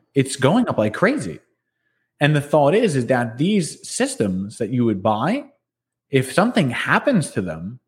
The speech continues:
they get damaged pretty significantly. And there's no repla-, you can't go out and buy an old Atari system now and get replacement parts.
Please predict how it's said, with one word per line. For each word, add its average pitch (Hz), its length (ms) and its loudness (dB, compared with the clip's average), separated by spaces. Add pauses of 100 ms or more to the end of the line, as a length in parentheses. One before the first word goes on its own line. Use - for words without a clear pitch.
(400)
they 139 200 2
get 262 260 2
damaged 180 460 0
pretty 151 140 2
significantly. 151 600 -2
And 117 80 0
there's 127 100 2
no 170 120 6
repla-, 180 300 2
you 285 80 -6
can't 147 320 -2 (100)
go 135 140 4
out 135 140 2
and 113 140 -2
buy 113 240 4
an 117 140 2
old 113 300 0
Atari 110 460 0
system 104 380 -2
now 107 240 2
and 120 80 0
get 113 100 -4
replacement 107 460 -4
parts. 175 440 0